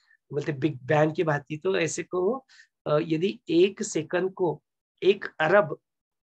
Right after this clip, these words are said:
तोड़ दिया जाए, उसको भी एक अरब तोड़ दिया, उसको भी एक अरब तोड़ दिया, माने उसको एक ब्लैक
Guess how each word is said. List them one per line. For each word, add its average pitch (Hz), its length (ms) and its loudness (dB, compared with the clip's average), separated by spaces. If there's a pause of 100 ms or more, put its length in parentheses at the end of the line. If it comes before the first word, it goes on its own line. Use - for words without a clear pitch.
(280)
तोड़ 170 200 4
दिया 180 240 2
जाए, 160 140 -2
उसको 165 440 0
भी 214 220 -2
एक 185 180 4 (100)
अरब 175 200 0
तोड़ 160 260 -6
दिया, 147 260 -6 (340)
उसको 156 300 0
भी 190 180 0
एक 185 220 4
अरब 180 160 0
तोड़ 156 240 -2
दिया, 143 220 -4
माने 156 180 -2
उसको 160 260 -4
एक 165 160 -4 (120)
ब्लैक 147 180 -4